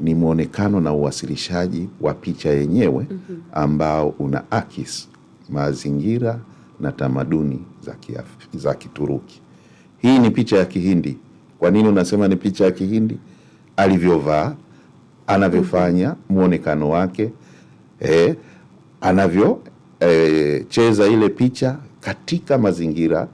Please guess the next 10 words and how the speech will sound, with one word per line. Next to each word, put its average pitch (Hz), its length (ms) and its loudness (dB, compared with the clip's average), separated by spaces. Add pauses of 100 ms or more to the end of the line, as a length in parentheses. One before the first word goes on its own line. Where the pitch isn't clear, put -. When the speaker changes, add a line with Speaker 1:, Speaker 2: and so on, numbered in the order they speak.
(140)
Speaker 1:
ya 82 160 -2
Kihindi. 69 560 -4 (600)
Kwa 117 120 2
hiyo 147 180 6
hilo, 131 500 2 (480)
eh, 113 340 2
t-, - 100 -20 (120)
ni 113 280 2 (120)
nchi 185 240 2
yoyote 170 440 4